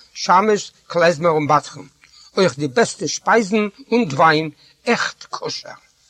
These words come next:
פון די קליינע שולן, שולחלעך, בתי מדרשים, Chassidim, שטיבלעך און מנינים,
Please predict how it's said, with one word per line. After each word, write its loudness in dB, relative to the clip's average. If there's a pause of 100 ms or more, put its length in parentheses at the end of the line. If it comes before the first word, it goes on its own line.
(1400)
פון 2
די 2
קליינע 4
שולן, -2
שולחלעך, -2
בתי -4
מדרשים, -2 (380)
Chassidim, -4
שטיבלעך -4
און -2
מנינים, 0